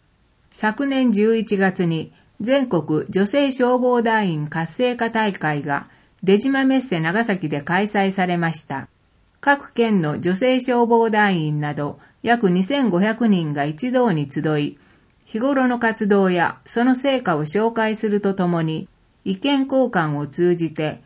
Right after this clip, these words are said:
今後の活動の活性化につながる新たな交流が生まれました。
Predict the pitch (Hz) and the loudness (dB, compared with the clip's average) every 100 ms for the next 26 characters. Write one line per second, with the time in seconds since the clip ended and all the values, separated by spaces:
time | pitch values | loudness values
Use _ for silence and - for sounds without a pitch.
0 | _ _ - 247 277 262 262 254 214 214 | _ _ 0 2 2 2 2 2 0 0
1 | 247 240 233 233 214 196 - 214 208 196 | 0 2 4 2 0 -2 -2 -2 0 2
2 | 190 185 180 170 165 160 156 - _ 247 | 2 0 -2 0 -2 -2 -6 -8 _ -2
3 | 269 247 165 147 143 208 226 226 220 202 | 0 0 -2 -2 0 2 4 4 2 2
4 | 190 165 175 175 160 156 - 127 - | 2 2 0 0 -2 -6 -8 -10 -12